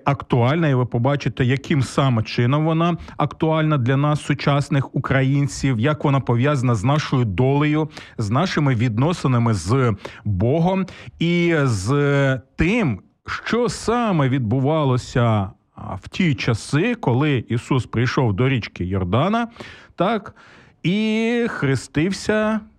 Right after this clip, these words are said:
там для якоїсь конкретної мети. Тому долучайтеся до нас,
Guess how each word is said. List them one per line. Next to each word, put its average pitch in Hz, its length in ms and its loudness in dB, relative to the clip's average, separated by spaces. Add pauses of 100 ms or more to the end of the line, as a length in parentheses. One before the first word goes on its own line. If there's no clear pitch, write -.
(640)
там 143 400 0 (840)
для 127 520 0
якоїсь 113 640 0 (140)
конкретної 98 720 0 (260)
мети. 113 320 -2 (300)
Тому 180 360 2 (220)
долучайтеся 135 760 0
до 139 120 2
нас, 208 360 -2